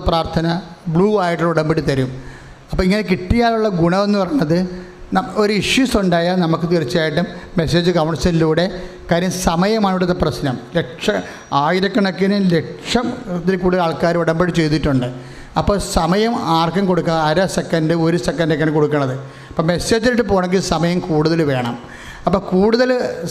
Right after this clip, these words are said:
സമയം ഉടമ്പടിയിൽ ചിലവഴിച്ച ആൾക്കാർക്കാണ് അതിന് ആനുപാതികമായിട്ടാണ് മെസ്സേജ് കൗൺസിലിങ്ങിൻ്റെ സമയം വരണത്, അത്യാവശ്യം വന്നാൽ. പക്ഷേ ഇതൊന്നും ഈ അച്ഛൻ്റെ അടുത്ത് കാണുന്നത്, മെസ്സേജ് എടുക്കണത് ഒന്നും ഉടമ്പടിയുടെ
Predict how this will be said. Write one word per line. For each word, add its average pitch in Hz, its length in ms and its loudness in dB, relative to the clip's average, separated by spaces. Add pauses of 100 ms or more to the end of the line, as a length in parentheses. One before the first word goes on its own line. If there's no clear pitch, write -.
സമയം 190 320 2 (200)
ഉടമ്പടിയിൽ 185 520 2 (340)
ചിലവഴിച്ച 180 440 2
ആൾക്കാർക്കാണ് 170 580 0 (460)
അതിന് 202 260 2
ആനുപാതികമായിട്ടാണ് 180 840 2 (120)
മെസ്സേജ് 180 400 2 (200)
കൗൺസിലിങ്ങിൻ്റെ 156 540 2 (500)
സമയം 160 440 2
വരണത്, 135 380 0 (260)
അത്യാവശ്യം 175 640 0
വന്നാൽ. 139 260 0 (140)
പക്ഷേ 151 260 0 (600)
ഇതൊന്നും 185 460 2 (580)
ഈ 170 40 2 (140)
അച്ഛൻ്റെ 190 420 0
അടുത്ത് 196 280 0
കാണുന്നത്, 175 460 2 (680)
മെസ്സേജ് 180 360 0
എടുക്കണത് 170 400 0 (100)
ഒന്നും 170 260 2
ഉടമ്പടിയുടെ 170 460 2